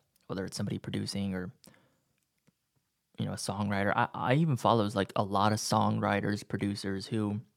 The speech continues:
I don't particularly care for their music or the style of, of songs they are writing,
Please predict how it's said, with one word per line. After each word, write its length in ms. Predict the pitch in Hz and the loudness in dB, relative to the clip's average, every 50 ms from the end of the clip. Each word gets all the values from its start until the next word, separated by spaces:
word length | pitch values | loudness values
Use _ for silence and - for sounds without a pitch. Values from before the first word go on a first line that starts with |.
| _ _ _ _ _ _ _ _ _ _ _ _ _ _ _ - - _ _ - - - | _ _ _ _ _ _ _ _ _ _ _ _ _ _ _ -20 -20 _ _ -4 0 6
I 80 | 139 151 | 8 8
don't 200 | 180 185 175 - - _ - _ _ _ _ _ _ _ _ _ _ _ _ _ | 8 8 6 4 0 _ -20 _ _ _ _ _ _ _ _ _ _ _ _ _
particularly 720 | - 147 135 - 170 - 165 151 156 160 156 147 147 143 | -6 -4 0 0 0 0 2 0 2 2 2 2 0 0
care 420 | 139 143 - - 139 139 143 143 139 | -2 -6 -4 2 4 6 6 6 4
for 160 | 139 - 135 | 4 2 4
their 160 | 127 127 123 | 4 6 6
music 600 | 123 123 120 127 135 131 143 151 160 165 160 - _ - | 6 6 6 6 4 6 6 6 4 4 2 -4 _ -4
or 640 | - 123 120 123 123 123 120 120 117 113 135 135 - | 0 2 4 6 6 6 6 6 6 4 2 0 2
the 120 | - 120 | 2 2
style 500 | - - - - 113 110 117 120 123 123 | 2 2 0 0 2 2 4 2 2 0
of, 220 | - - 123 123 - _ _ _ - _ _ _ _ _ _ _ - | 0 -2 -4 -6 -8 _ _ _ -20 _ _ _ _ _ _ _ 0
of 140 | 131 127 - | 0 0 0
songs 440 | - - 120 127 127 135 139 135 | 2 4 6 6 8 6 6 4
they 120 | - 143 135 | 4 4 4
are 120 | 135 135 | 4 4
writing, 500 | 131 139 139 139 139 151 151 156 160 160 | 4 4 4 4 4 4 4 4 2 2